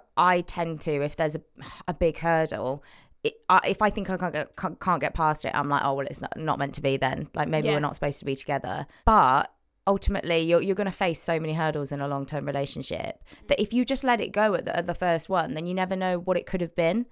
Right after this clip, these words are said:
Speaker 1: I guess you, I suppose, <laughs> how many hurdles is it before you kind of go, "Oh, I think we should call it quits"? But
Speaker 2: Yeah, I, th-, I mean, don't get me wrong. If you're, like, screaming at each other daily, it's probably not a great <laughs> shout. But, like, I, I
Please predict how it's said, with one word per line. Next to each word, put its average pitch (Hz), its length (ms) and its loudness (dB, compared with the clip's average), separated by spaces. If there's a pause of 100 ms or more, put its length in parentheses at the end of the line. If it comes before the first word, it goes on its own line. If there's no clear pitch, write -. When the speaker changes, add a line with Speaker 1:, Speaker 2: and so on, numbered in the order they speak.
(460)
Speaker 1:
I 185 60 0
guess 185 300 0
you, 185 400 0
I 185 80 6
suppose, 180 500 4
<laughs> - 60 -12
how 160 160 4
many 165 160 2
hurdles 151 400 4
is 147 100 0
it 123 80 -4
before 143 300 -6
you 135 100 -4
kind 135 220 -4
of 131 100 -6
go, 131 80 -4 (100)
"Oh, 92 160 -2
I 110 120 -2
think - 160 -12
we - 80 -8
should - 160 -16
call 131 180 -6
it - 100 -8
quits"? - 440 -4
But 240 80 -10
Speaker 2:
Yeah, 285 560 4
I, 285 80 2
th-, - 120 -6
I 277 100 6
mean, 247 120 2
don't 240 140 2
get 220 120 4
me 220 60 0
wrong. 214 140 4
If 208 120 -4
you're, 208 140 0
like, 190 160 -2
screaming 214 380 -2
at 190 80 -6
each - 140 -8
other 190 160 0
daily, 185 380 -2
it's - 100 -10
probably 185 360 -4
not 190 300 0
a - 20 2
great 220 300 2
<laughs> - 100 0
shout. 269 460 8 (420)
But, 285 260 8
like, 294 460 6
I, 277 320 6
I 240 180 8